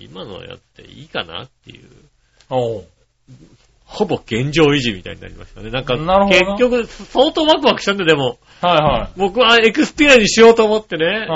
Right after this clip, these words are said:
Speaker 1: ワクワクしたんですけどね。
Speaker 2: うん。
Speaker 1: うん。
Speaker 2: いや、まあ、今のやつを変える、変えなくていいんだったら、別に、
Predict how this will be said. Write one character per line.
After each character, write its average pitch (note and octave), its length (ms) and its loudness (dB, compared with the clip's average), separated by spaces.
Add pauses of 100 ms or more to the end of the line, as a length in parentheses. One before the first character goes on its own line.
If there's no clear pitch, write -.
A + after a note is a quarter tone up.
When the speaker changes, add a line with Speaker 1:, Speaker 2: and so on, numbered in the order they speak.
(160)
Speaker 1:
ワ A3+ 160 2
ク F4 80 -2
ワ G3+ 100 2
ク D#3 120 -6
し - 80 -12
た G4 120 -2
ん A#3+ 80 -4
で D3 80 -2
す C3 100 -10
け A#2+ 100 -8
ど G#2 120 -14
ね。 B2+ 340 -6 (240)
Speaker 2:
う A#2 40 -10
ん。 G#2+ 220 -6
Speaker 1:
う - 20 -14
ん。 - 20 -14
Speaker 2:
い F2+ 40 -20 (220)
や、 A#3+ 140 -2
ま A3+ 220 2
あ、 E3+ 60 0
今 A#3+ 280 -2
の G3+ 80 -2
や D3+ 140 -2
つ C#3 80 -6
を C3 120 -8
変 D#3+ 220 0
え E3 60 0
る、 E3+ 280 -8
変 F3 260 -2
え - 20 -12
な F3+ 180 -8
く - 80 -20
て E3 160 -8
い E3+ 60 -8
い - 20 -10
ん E3 60 -10
だ C3+ 120 -2
っ - 80 -20
た A#2+ 120 -10
ら、 G#2 400 -6
別 A#2 280 -14
に、 A2+ 300 -16